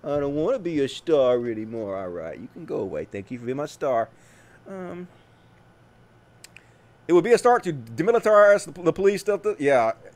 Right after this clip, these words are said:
absolutely. They shouldn't have all the military weapons they have, but they wanna even go further than that. They wanna bring the military in as the police. Scary as fuck. Yep. Trans right, Logic, Dusty, Dusty, Dusty, all the beautiful emoticons. You guys can get those by becoming a Dust Buddy.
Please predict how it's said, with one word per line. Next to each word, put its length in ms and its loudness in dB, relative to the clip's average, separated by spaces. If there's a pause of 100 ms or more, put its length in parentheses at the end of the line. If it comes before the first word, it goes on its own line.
absolutely. 640 -2 (460)
They 80 -12
shouldn't 280 -6
have 180 4
all 100 2
the 80 -4
military 360 -2
weapons 360 -4
they 120 -6
have, 380 -4
but 100 -8
they 100 -2
wanna 180 -2
even 220 -6 (120)
go 120 0
further 220 2
than 60 -6
that. 120 -2
They 60 -2
wanna 180 -2
bring 280 -4
the 60 -2
military 500 -2
in 60 -6
as 80 -10
the 80 -10
police. 420 -8 (420)
Scary 540 -2
as 120 -6
fuck. 440 0 (560)
Yep. 260 -2
Trans 320 2
right, 280 8
Logic, 440 0
Dusty, 260 -6
Dusty, 240 -2
Dusty, 340 -2
all 200 2
the 100 2
beautiful 300 -6
emoticons. 840 4
You 80 -10
guys 240 6
can 140 -8
get 160 -6
those 300 0
by 120 0
becoming 300 -4
a 20 -2
Dust 320 -6
Buddy. 280 -2